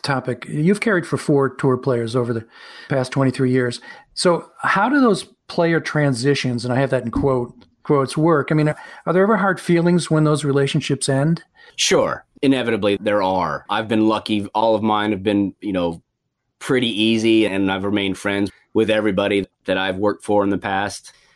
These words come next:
Speaker 2: It can be uncomfortable, depending on how it works out. If the player fires the caddy, or if the caddy decides to leave and move on and look for something better.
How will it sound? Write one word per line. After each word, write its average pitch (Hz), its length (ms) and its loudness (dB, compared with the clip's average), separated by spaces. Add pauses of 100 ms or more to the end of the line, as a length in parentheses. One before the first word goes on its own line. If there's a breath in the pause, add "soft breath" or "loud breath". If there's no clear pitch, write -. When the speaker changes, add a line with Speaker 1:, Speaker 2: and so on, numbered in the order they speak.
(160 soft breath)
Speaker 2:
It 123 180 -4
can 147 380 0
be 117 280 2
uncomfortable, 101 840 -4
depending 110 400 -2
on 104 140 -2
how 107 240 0
it 98 40 -4
works 110 300 -2
out. 90 240 -2
If - 80 -10
the - 80 -10
player 101 320 0
fires 101 420 -2
the - 80 -18
caddy, 110 440 0
or 98 160 2
if - 80 -6
the - 80 -8
caddy 104 320 -2
decides 98 460 -6
to 95 100 -6
leave 104 320 2
and 95 120 0
move 101 200 2
on 98 220 0
and 95 100 0
look 92 120 -6
for 92 100 -10
something 92 380 -4
better. 98 360 -4